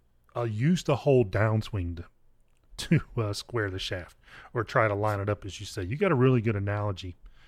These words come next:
uh, that, that you put in your book, um, with a, um,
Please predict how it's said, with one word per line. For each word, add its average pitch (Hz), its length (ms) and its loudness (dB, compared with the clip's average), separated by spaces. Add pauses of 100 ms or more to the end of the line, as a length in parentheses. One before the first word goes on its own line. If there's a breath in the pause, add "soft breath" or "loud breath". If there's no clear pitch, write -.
(560 soft breath)
uh, 104 140 -10 (140)
that, - 300 -12
that - 180 -12
you 113 60 -12
put 123 200 -6
in 104 80 -8
your 95 100 -8
book, 110 540 -6 (180)
um, 98 380 -10 (500)
with 113 280 -2
a, 104 320 -4
um, 92 300 -10